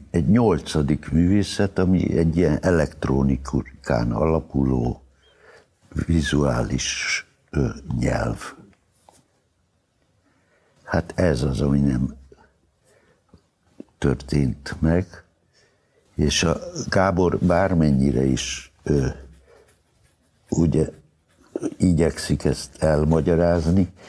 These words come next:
ő is egyébként abban utazott, hogy ez egy új nyelv legyen.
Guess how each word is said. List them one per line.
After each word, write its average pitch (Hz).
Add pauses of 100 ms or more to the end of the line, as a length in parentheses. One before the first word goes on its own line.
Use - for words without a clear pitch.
(260)
ő 139
is -
egyébként 82
abban 78
utazott, 73
hogy 76
ez 73
egy 78
új 73 (260)
nyelv 110
legyen. 113